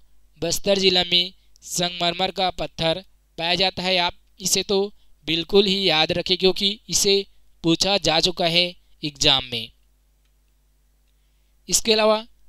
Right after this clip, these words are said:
ठिनठिनी पखना पत्थर, एग्जाम में पखना लिखता है या ठिनठिनी पत्थर कहे, तो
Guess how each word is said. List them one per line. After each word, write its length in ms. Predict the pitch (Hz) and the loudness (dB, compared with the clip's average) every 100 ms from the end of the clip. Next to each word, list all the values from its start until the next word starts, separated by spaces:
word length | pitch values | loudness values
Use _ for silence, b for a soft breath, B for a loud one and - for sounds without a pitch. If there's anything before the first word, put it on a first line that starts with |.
| - | -8
ठिनठिनी 540 | 185 208 208 196 208 240 - | -8 -6 -4 -2 -2 -4 -6
पखना 320 | 190 180 190 202 - _ _ _ - | -8 -4 -6 -6 -14 _ _ _ -12
पत्थर, 460 | 180 - 190 208 - _ _ _ _ _ _ - | -10 -4 -2 -4 -8 _ _ _ _ _ _ -14
एग्जाम 360 | 160 185 180 214 | -6 -2 0 -2
में 160 | 226 - - | -4 -6 -12
पखना 280 | 160 185 208 | -10 -8 -6
लिखता 300 | 196 - 165 | -6 -6 -4
है 300 | 170 185 202 _ - | -2 -4 -8 _ -6
या 240 | 165 180 190 - _ - | -2 0 -2 -10 _ -8
ठिनठिनी 420 | 175 170 175 196 - | -8 -4 -4 -4 -4
पत्थर 340 | 185 - 190 196 | -8 -6 -6 -4
कहे, 220 | 180 185 | -4 -4
तो 280 | 196 185 | -2 -4